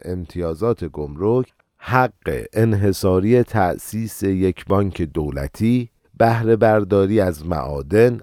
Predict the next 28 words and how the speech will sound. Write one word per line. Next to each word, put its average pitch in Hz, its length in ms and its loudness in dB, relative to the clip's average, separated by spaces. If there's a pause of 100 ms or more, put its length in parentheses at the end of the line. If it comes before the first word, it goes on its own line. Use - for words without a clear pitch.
البته 90 480 -2
به 98 140 -2
غیر 87 200 0
از 73 180 -6
طلا، 71 340 -8
نقره 71 360 -8
و 69 140 -8
سنگای 69 440 -10
قیمتی، 69 720 -12 (220)
امتیاز 135 600 4
احداث 104 800 2
راه 82 340 -2
آهن، 117 600 -2 (240)
ایجاد 113 580 6
راه‌ها، 92 1120 2
آبراه‌ها 90 1040 4
و 90 40 0
امور 87 640 2
آبیاری، 78 880 0
خطوط 160 460 4
تلگراف 95 720 2
و 87 300 4
کارخونه‌های 85 920 -2
صنعتی 85 720 -6
رو 85 380 0
به 104 140 4
مدت 95 720 0
هفتاد 107 1080 2